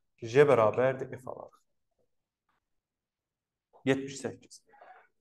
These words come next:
Qayıq çayın axı istiqa-, axını istiqamətində suya nəzərən iki metr bölək saniyə sürətlə hərəkət edir. Çayın sürəti bir olarsa, qayığın sahildəki müşahidəçiyə nəzərən sürətini tapın. Axın istiqamətində olduğuna görə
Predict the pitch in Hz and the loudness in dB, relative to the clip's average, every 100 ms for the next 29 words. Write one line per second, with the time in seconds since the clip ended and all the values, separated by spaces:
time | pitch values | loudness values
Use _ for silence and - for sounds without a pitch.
0 | - 127 131 175 175 147 131 135 127 - | 2 6 8 6 2 2 4 4 -2 -4
1 | - - 127 120 - 127 - 156 156 - | -8 -8 -10 -12 -2 -2 -2 -6 -6 -8
2 | - 117 110 110 110 123 131 147 151 151 | -8 -2 -2 -2 -4 -6 -4 2 4 4
3 | 139 127 131 - 147 123 120 117 113 120 | 2 0 -4 -6 -6 -4 0 2 2 -4
4 | 113 - 113 113 110 110 156 151 156 160 | -8 -6 -4 0 0 4 4 4 2 -2
5 | - _ _ - 135 151 - 127 117 113 | -20 _ _ 4 6 6 4 4 4 0
6 | 123 120 113 135 147 160 156 - _ _ | 2 4 6 4 4 0 -2 -6 _ _
7 | - 135 139 139 190 196 - 135 135 131 | 2 6 6 4 0 -4 0 0 2 -2
8 | 135 160 139 135 123 120 120 123 117 117 | -4 -6 -2 2 2 2 -2 -2 0 2
9 | 117 113 120 113 120 156 107 - - _ | 2 -2 0 0 -2 -4 -6 -6 -20 _
10 | _ _ _ _ - _ _ _ _ 120 | _ _ _ _ -20 _ _ _ _ 2
11 | - 208 196 - 156 151 139 139 143 135 | 4 2 2 0 4 6 6 2 0 2
12 | 131 127 123 123 123 143 | 4 2 0 0 2 2